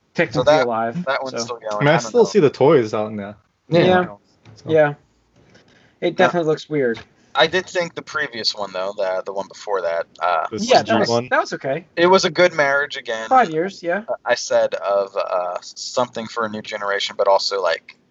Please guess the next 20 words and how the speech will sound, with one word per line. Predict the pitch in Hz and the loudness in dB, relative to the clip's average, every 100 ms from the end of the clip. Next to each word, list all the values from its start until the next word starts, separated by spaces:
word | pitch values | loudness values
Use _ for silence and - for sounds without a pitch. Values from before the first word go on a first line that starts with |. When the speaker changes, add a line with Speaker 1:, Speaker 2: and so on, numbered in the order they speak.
| _ | _
Speaker 2:
having | 101 101 104 | -4 -4 -4
the | |
same | - 101 | -8 -2
spirit | - - - 98 92 - | -2 -2 -4 -4 -4 -4
as | - 87 - | -2 -2 -4
what | 85 85 | -6 -6
we, | - 92 90 _ _ _ _ _ _ - | -8 -20 -20 _ _ _ _ _ _ -2
the | 95 | 0
older | 101 92 | 0 -8
people, | - 95 - 92 87 _ - | -12 -14 -12 -14 -14 _ -6
like, | 82 - | -4 -4
Speaker 3:
Mm-hmm. | - - | -10 -8
Speaker 2:
understood | 107 113 104 101 | -4 -2 -4 -4
about | 87 76 71 - | -8 -6 -6 -8
it. | - | -6
'Cause | 127 120 | -4 -2
I | 107 139 | 0 0
could | - - | 0 0
watch | 120 98 - | 0 0 -4
it. | - | -10